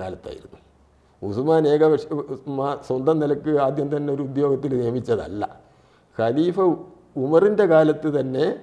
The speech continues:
ഈ അബ്ദുല്ലാഹിബിന് സയ്യിദ് ബിൻ അബി സർഹിനെ അവിടെ നിയമിച്ചിരുന്നു. ആരാ അബ്ദുല്ലാഹിബിന് സയ്യിദ് ബിൻ അബി സർഹ് എന്ന് ഞാൻ വേണമെങ്കിൽ പിന്നീട് പറയാം. അദ്ദേഹം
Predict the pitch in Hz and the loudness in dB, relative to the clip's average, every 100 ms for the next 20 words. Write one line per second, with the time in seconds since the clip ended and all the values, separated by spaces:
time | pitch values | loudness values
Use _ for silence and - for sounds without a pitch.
0 | - _ _ _ - 135 127 123 147 165 | -16 _ _ _ -4 0 0 -2 -2 2
1 | 147 135 143 143 127 123 113 120 123 123 | 2 2 -2 -2 -2 0 0 -2 -4 -4
2 | 110 90 127 127 113 98 113 110 - - | -6 -6 -6 -4 -4 -4 -6 -8 -10 -14
3 | _ _ - 92 113 131 92 110 - 98 | _ _ -10 -8 -6 -6 -8 -8 -10 -16
4 | 92 - _ _ _ _ _ - 190 226 | -16 -20 _ _ _ _ _ 0 2 4
5 | 208 170 180 190 180 180 175 175 165 165 | 2 2 4 6 6 4 2 4 4 4
6 | 165 165 165 147 156 151 143 151 147 131 | 2 2 2 2 2 2 0 0 0 2
7 | 151 147 156 151 151 147 139 - - 165 | 2 4 2 2 2 2 2 -2 -4 0
8 | 170 160 123 78 78 73 _ _ _ _ | 4 2 0 -8 -12 -14 _ _ _ _
9 | _ _ _ _ _ - 160 196 190 185 | _ _ _ _ _ -2 4 6 6 6